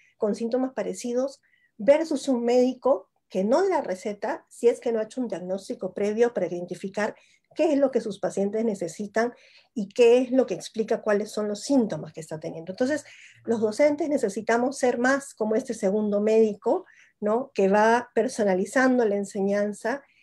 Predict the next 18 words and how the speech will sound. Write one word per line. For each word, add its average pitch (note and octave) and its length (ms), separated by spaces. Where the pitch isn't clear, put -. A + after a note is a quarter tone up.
y A3+ 140
esto C#4 200
es F4+ 100
un E4+ 100
cambio A#3+ 280
exigente, G3+ 840
¿no? G3+ 260
Porque G#3+ 260
hemos A#3+ 240
solido, A3+ 420
durante G3+ 300
tantos D4 420
años A3+ 300
hemos A#3+ 180
estado G#3+ 280
acostumbrados G#3 680
más A3 180
bien A3+ 260